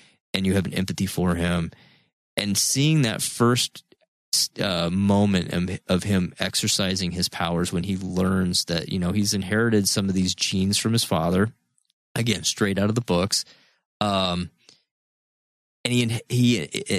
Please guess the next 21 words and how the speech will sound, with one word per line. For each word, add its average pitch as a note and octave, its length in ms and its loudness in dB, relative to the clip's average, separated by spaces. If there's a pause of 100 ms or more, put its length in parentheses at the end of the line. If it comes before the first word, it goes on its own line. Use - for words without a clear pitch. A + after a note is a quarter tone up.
(140)
inhibits C#3 520 0
the G#2+ 100 -2
body G#2 640 0
of G2 460 0
the F#2+ 100 -2
guy F#2 240 -2
in G2 80 0
the F#2+ 100 0
record F2 300 -4
store F2 240 -2
that's E2 220 -4
acting F2 320 -6
like F2+ 160 -6
a - 40 -6
dickhead. - 540 -8 (1400)
And G#2 240 0 (720)
forcing D3 480 2
him, A2 300 2 (340)
<laughs> - 340 -18
you - 100 0
know, G2 120 2